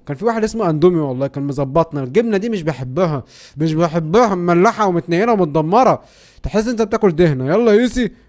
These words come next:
تعالى يا ابو لاك انت، يا ملقلق انت، فين اللاك؟ تعالى، اوبا اوبا اوبا، ايسي تيوب لك عندك ايه يا عم؟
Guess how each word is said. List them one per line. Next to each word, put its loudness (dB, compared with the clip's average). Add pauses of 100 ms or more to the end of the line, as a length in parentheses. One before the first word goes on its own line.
(160)
تعالى 4
يا 6
ابو 4
لاك 4
انت، 2
يا 4
ملقلق 0
انت، 0
فين -2
اللاك؟ 2 (160)
تعالى، 0
اوبا 2
اوبا 4 (220)
اوبا، 2 (680)
ايسي 2
تيوب 2
لك 2
عندك 2 (100)
ايه 4
يا 4
عم؟ 4